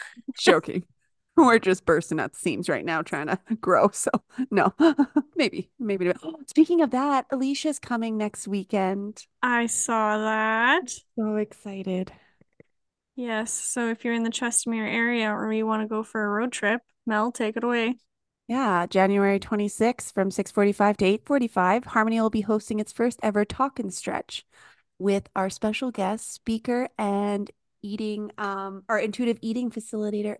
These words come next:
Speaker 2: Alicia, who's been on the podcast. So she's gonna
Speaker 1: Yeah.
Speaker 2: come share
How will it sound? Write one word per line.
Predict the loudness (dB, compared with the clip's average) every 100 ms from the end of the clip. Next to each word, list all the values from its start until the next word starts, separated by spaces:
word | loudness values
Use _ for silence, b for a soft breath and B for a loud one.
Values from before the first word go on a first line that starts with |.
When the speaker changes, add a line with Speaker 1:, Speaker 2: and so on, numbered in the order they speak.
| -2
Speaker 2:
Alicia, | -2 0 2 2 2
who's | 0
been | 2 2
on | 4
the | 2
podcast. | 2 0 2 -2 -6 -8 -18 _ b b b
So | -8 -4
she's | -2 0
gonna | 0
Speaker 1:
Yeah. | 0
Speaker 2:
come | 2 2 2
share | 2 2